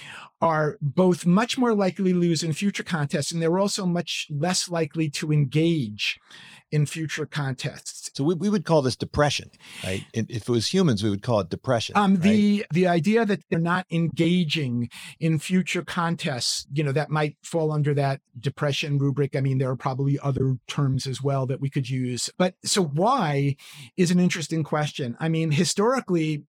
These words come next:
Speaker 1: people sort of documented the winner and loser effects first, and sort of later <laughs> on went back and started thinking,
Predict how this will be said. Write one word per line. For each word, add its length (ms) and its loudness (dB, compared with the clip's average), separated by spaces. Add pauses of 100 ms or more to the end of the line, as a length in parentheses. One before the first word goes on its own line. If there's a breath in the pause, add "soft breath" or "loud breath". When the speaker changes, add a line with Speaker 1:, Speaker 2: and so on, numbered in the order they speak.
(100)
Speaker 1:
people 500 0
sort 160 -2
of 140 -2
documented 680 0
the 80 0
winner 280 0
and 100 2
loser 320 0
effects 380 -4
first, 400 0
and 240 2 (340 loud breath)
sort 220 0
of 80 0
later 280 2
<laughs> 0 -
on 240 2
went 180 0
back 260 0
and 160 2
started 400 -4
thinking, 420 -2